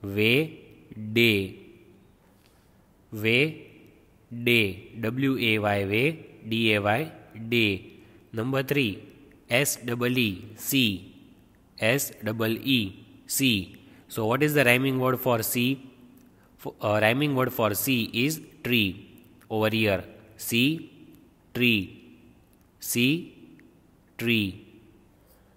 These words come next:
So the answer is written over here, sea, tree. And the last one, feet, F E E T, feet. Let's find the rhyming word, feet, street,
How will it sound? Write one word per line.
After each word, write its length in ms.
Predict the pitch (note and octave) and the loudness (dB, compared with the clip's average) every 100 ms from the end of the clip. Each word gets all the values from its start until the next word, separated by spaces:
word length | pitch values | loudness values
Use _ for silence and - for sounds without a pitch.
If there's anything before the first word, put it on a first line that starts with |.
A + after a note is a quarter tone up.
| _ | _
So 160 | - A2+ | -4 2
the 80 | |
answer 360 | G#2+ A2+ C#3+ D3+ - | 2 2 2 0 0
is 180 | A2+ | -2
written 240 | A2 A2 A2 | 0 0 0
over 180 | G#2+ G#2+ | 2 2
here, 260 | G#2+ C#3+ - - - | 2 2 0 -6 -10
sea, 540 | - A#2+ B2+ E3 - - - - - | -4 2 2 0 -6 -20 -20 -18 -4
tree. 460 | A#2+ A#2 F#2+ F2 - - - | 2 2 2 -4 -16 -20 -10
And 200 | A2+ A#2 | -4 0
the 60 | A#2+ | 4
last 380 | A#2 B2 B2 - | 6 6 4 0
one, 260 | G2+ F2+ F2 - | 0 -2 -6 -18
feet, 840 | - - D#3+ C3+ G2+ - - - - | -12 -2 2 4 2 -4 -18 -20 -6
F 260 | A#2 A#2+ - | 0 0 0
E 60 | A2+ | 0
E 340 | A2+ G#2+ G#2 | 2 2 0
T, 400 | A2 A#2+ E3 D#3+ - - | 2 0 0 -6 -20 -20
feet. 760 | - - D3 G#2+ F#2+ - - - | -8 0 4 4 2 -6 -18 -4
Let's 260 | A2 B2 - | 2 2 2
find 260 | A#2+ B2+ | 2 2
the 100 | B2+ | 4
rhyming 340 | A#2 A#2 B2+ B2 | 4 4 2 2
word, 240 | B2 C3 - - - - - - | 2 2 -2 -18 -20 -20 -20 -20
feet, 880 | - A#2+ C#3+ D#3+ - - - - - | 0 4 4 2 -6 -18 -20 -20 -12
street, 600 | - - C#3 C3 G#2 - | -10 -4 2 4 4 0